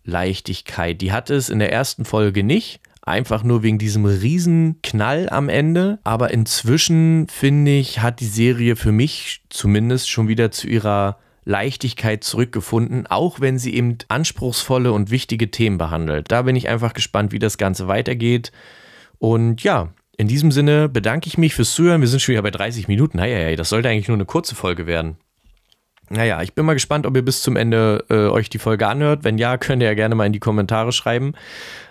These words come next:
Ansonsten, wie gesagt, danke fürs Einschalten. Und einfach so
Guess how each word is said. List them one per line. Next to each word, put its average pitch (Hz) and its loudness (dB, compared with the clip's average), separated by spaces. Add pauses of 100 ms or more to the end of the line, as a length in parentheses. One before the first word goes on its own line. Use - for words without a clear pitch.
Ansonsten, 143 0 (180)
wie 127 -2
gesagt, 156 2
danke 143 0
fürs 127 -4
Einschalten. 113 2 (320)
Und 92 -4
einfach 143 0
so 92 0